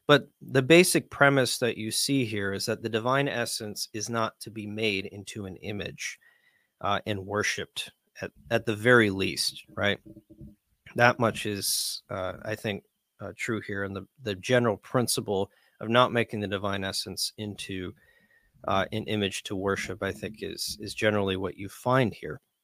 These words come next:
Um, and I'm aware of, like, Turretin's discussion as well. Miss Turretin in his Institutes, he talks, I think he even goes maybe even a step further in saying that you shouldn't have any kind of,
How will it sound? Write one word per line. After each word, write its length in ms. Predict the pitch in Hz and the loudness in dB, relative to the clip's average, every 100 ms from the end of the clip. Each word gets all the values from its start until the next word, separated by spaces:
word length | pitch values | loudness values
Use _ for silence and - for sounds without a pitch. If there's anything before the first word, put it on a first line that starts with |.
| _ _ _ _ _ _ _ - - - - - _ _ _ | _ _ _ _ _ _ _ -20 -20 -20 -20 -20 _ _ _
Um, 480 | 131 120 113 107 117 _ _ _ _ _ - - | 8 10 10 6 -2 _ _ _ _ _ -4 8
and 140 | 143 | 10
I'm 140 | 151 | 12
aware 380 | 160 139 135 135 | 12 12 12 12
of, 120 | 127 | 12
like, 180 | 123 113 - - | 10 8 4 0
Turretin's 480 | 147 143 139 123 113 | 8 8 8 2 2
discussion 460 | 107 127 113 - | 0 2 0 0
as 180 | 110 - | -4 -2
well. 340 | 107 104 117 - 107 | 0 0 -2 -8 -12
Miss 120 | - | -2
Turretin 340 | 127 113 117 | 0 2 2
in 100 | 113 | 2
his 160 | 104 117 | 0 0
Institutes, 520 | 107 - - 107 - | -2 -4 -4 -4 -2
he 120 | 113 | -6
talks, 480 | 107 120 104 - - | -4 0 0 0 -4
I 80 | 113 | 2
think 160 | 135 | 2
he 80 | - | 2
even 200 | 107 101 | -2 -2
goes 380 | 95 92 92 - 110 | -2 -4 -4 -8 -6
maybe 240 | 117 117 | -2 0
even 160 | 95 95 | 0 -2
a 40 | |
step 260 | - 107 - | -6 -8 -6
further 520 | 123 127 101 92 - _ _ _ _ 113 | 2 2 2 -2 -4 _ _ _ _ -6
in 60 | |
saying 380 | 104 123 117 110 | 0 2 2 0
that 200 | 104 104 | -2 -2
you 100 | 104 | -2
shouldn't 360 | - 131 107 95 | 0 0 -2 -6
have 380 | 107 104 98 135 | -2 -2 -4 -4
any 200 | 127 135 | 2 2
kind 340 | 113 120 113 104 | 2 -2 -2 -4
of, 200 | 98 | -6